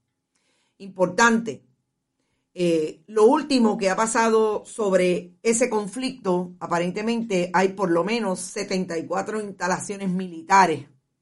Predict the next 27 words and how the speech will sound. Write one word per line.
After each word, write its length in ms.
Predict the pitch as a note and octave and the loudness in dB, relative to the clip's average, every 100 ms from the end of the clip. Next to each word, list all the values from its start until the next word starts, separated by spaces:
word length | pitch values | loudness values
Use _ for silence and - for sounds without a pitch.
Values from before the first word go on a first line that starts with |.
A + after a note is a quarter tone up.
| _ _ _ _ _ _ _ | _ _ _ _ _ _ _
que 120 | F3+ | -4
Rusia 500 | F3 G#3+ A#3+ A#3+ A3 | 0 0 2 0 2
ha 100 | G3 | 2
destruido 760 | G3 G#3+ - G3+ A3 A#3+ G3 F3 | 2 2 -2 -4 0 2 2 0
en 140 | E3+ E3+ | -4 -12
esa 600 | F3+ - G3 F#3+ F#3 - | -12 0 4 4 0 -4
primera 500 | G#3 F#3+ F3+ G#3 G#3 | 0 2 2 2 2
intervención 1000 | F3+ F3 F3 E3 D#3+ D#3 A3 G3 E3 - _ _ _ _ _ _ | 0 -2 -4 -4 -6 -10 -4 -2 -2 -6 _ _ _ _ _ _
que 180 | - F3+ | -2 2
ha 180 | F3 G3 | 4 4
causado 520 | A3 G#3 A#3+ A3 A3+ | 2 2 2 4 4
por 160 | F#3+ F3+ | 2 2
lo 140 | F3 | 2
menos 520 | G3 F3+ D#3+ - - _ _ _ | 0 -4 -6 -10 -20 _ _ _
la 160 | F3+ E3+ | -8 -4
muerte 360 | F3+ G3 F#3 | -2 -2 -2
de 120 | F3+ E3 | -2 0
cuarenta 460 | D#3+ D#3+ E3+ F3 | -2 -2 -4 -4
personas. 480 | E3 C3+ D3 C#3 B2+ _ _ _ _ _ _ _ _ _ - | -4 -6 -10 -16 -20 _ _ _ _ _ _ _ _ _ -6
Eh, 600 | F3+ E3 D#3 D#3 C#3+ B2+ | 0 2 2 0 -6 -10
fue 460 | _ G3+ G#3 B3+ B3+ | _ -6 0 0 0
ordenada 580 | G3 G3 E3+ E3 F3 F#3+ | -2 0 0 0 0 0
por 120 | F#3+ | 0
el 140 | F#3 - | 0 0
Kremlin, 560 | A#3 A#3+ A#3 F#3+ G3 | 0 0 0 -2 -2
como 260 | F3+ E3 D#3 | -8 -18 -12
sabemos, 720 | D#3+ D#3+ B3+ G3 F#3+ - - | -4 0 0 0 -4 -8 -18